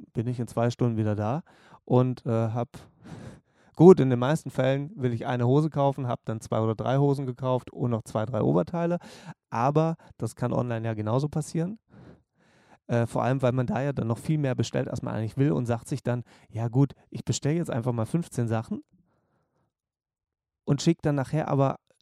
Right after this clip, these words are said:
behalt nur zwei, drei und schick den Rest wieder zurück.“ Ich geb's zu, habe ich auch schon versucht, das funktioniert bei mir nicht, weil nachher fünfzehn Teile passen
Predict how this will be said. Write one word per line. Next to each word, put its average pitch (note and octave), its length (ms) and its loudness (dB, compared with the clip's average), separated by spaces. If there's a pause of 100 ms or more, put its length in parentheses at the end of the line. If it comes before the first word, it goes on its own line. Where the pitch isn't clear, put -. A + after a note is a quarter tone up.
(200)
behalt C#3 400 0
nur C3 160 6
zwei, A2+ 240 0
drei A#2 240 -2
und D#3 160 0
schick D3 160 -2
den C3+ 140 -4
Rest C3+ 260 -4
wieder C3 180 0
zurück.“ - 360 -4 (2500)
Ich B2+ 140 -6
geb's D3 260 0
zu, F#3 180 10
habe D#3 120 4
ich C#3+ 80 2
auch C#3+ 120 4
schon D3+ 160 0
versucht, D3 360 2
das C3 80 0
funktioniert D3+ 480 0
bei B2+ 80 2
mir B2+ 120 0
nicht, E3 220 -2
weil B2+ 140 2
nachher B2+ 240 2
fünfzehn D#3 420 0
Teile G#2+ 300 -6
passen F3 500 -4